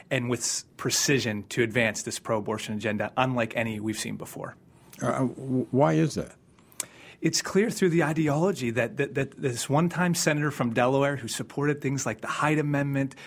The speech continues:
Speaker 1: even the partial bir-, partial birth abortion ban in Congress, um, to get this presidency had to say yes to that radical abortion agenda pushed by Planned Parenthood and others members of Congress, uh, to dismantle human life in the womb. And so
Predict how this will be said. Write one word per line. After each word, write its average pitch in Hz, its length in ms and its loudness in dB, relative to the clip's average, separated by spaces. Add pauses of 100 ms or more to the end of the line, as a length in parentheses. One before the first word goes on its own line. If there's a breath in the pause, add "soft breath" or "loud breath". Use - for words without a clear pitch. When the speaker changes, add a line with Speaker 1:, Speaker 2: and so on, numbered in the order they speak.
(120 loud breath)
Speaker 1:
even 147 220 2
the 131 60 0
partial 147 400 0
bir-, 151 280 -2 (160)
partial 147 440 2
birth 131 320 0
abortion 131 520 -2
ban 113 320 0 (260 loud breath)
in 120 140 -4
Congress, 151 560 0 (280 loud breath)
um, 117 340 0 (160)
to 139 100 -2
get 156 260 0
this 160 160 0
presidency 127 480 -2
had 131 360 0
to 131 60 0
say 127 200 2
yes 120 360 0
to 120 120 -4
that 117 200 2
radical 127 460 2
abortion 120 420 0
agenda 101 480 -2 (300 loud breath)
pushed - 260 0
by 104 140 2
Planned 131 320 0
Parenthood 123 400 0
and 98 140 -2
others 123 320 0
members 123 300 0
of - 100 -10
Congress, 113 580 0 (380 loud breath)
uh, 113 180 2
to 120 140 -8
dismantle 117 520 0
human 120 300 0
life 110 240 0
in 113 80 -4
the 107 80 -2
womb. 107 320 -2
And 113 100 -4
so 110 380 2